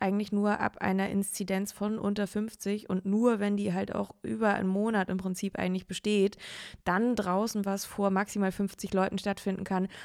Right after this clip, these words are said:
Und ohne, dass irgendjemand jetzt hier von unseren Hörern B W L studiert haben muss, ähm, kann sich, glaub ich, fast jeder ausrechnen, dass das,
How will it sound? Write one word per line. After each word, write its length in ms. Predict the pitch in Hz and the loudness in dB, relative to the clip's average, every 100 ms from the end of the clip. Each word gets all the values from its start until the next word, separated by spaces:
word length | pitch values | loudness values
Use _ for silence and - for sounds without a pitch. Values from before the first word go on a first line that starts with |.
| - - - | -18 -20 0
Und 180 | 196 202 - | 2 2 4
ohne, 280 | 165 247 247 | 6 6 6
dass 320 | 226 214 - - | 6 4 -4 2
irgendjemand 540 | 240 247 202 190 185 | 2 4 2 2 0
jetzt 220 | 190 - | -2 -4
hier 180 | - 190 | -2 -2
von 140 | 190 | -2
unseren 300 | 185 190 185 190 | 0 2 4 4
Hörern 300 | 202 190 185 | 2 2 0
B 160 | 190 | 0
W 60 | 190 | 2
L 200 | 190 233 | 4 4
studiert 480 | - 202 190 208 175 | 2 0 2 2 2
haben 260 | 175 170 165 | 2 4 4
muss, 260 | 180 - - _ _ _ _ _ - - | 2 -2 -14 _ _ _ _ _ -12 0
ähm, 380 | 180 175 175 180 | 4 4 4 2
kann 180 | 185 196 | 2 2
sich, 120 | 202 | 4
glaub 160 | 175 | 2
ich, 120 | 175 - | 2 0
fast 240 | 202 - | -2 2
jeder 280 | 208 208 185 | 4 4 4
ausrechnen, 560 | 202 - 190 196 190 202 - - - - _ - | 2 2 0 4 2 2 -4 -14 -16 -20 _ 0
dass 260 | 185 - | 0 4
das, 400 | 190 185 185 - | 6 6 4 -2